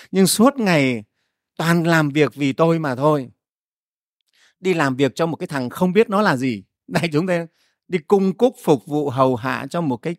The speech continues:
cái thằng mà không biết nó là cái gì. Suốt ngày vì nó.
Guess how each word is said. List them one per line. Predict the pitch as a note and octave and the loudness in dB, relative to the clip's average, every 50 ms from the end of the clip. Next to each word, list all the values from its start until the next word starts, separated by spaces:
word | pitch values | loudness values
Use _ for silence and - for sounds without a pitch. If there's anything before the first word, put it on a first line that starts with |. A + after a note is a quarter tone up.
| _ | _
cái | - G3 F#3 - | -10 -10 -10 -6
thằng | - E3+ C#3+ C3 B2+ B2 | -2 0 0 0 0 -2
mà | A#2+ | -4
không | - - - A3 A3+ G#3 | -6 0 0 2 2 4
biết | A#3 B3+ C4 C4 | 2 2 2 2
nó | A#3+ G3+ - | 0 0 0
là | D#3+ C#3+ - | 0 -2 -2
cái | G#3 A3+ | -4 -2
gì. | A3 F#3 D#3 C#3 A#2 G2+ - _ _ _ _ _ _ _ _ _ _ _ _ _ | 0 2 2 2 2 -2 -6 _ _ _ _ _ _ _ _ _ _ _ _ _
Suốt | - - - G4+ G#4+ G#4+ - | -12 0 2 2 2 2 0
ngày | F4 B3+ - D3 C3+ | -4 -2 0 -2 -2
vì | B2+ C#3+ C3 A#2+ | 0 -2 -2 -2
nó. | B2 A#2+ B2+ C#3 E3+ | -2 -4 -6 -8 -10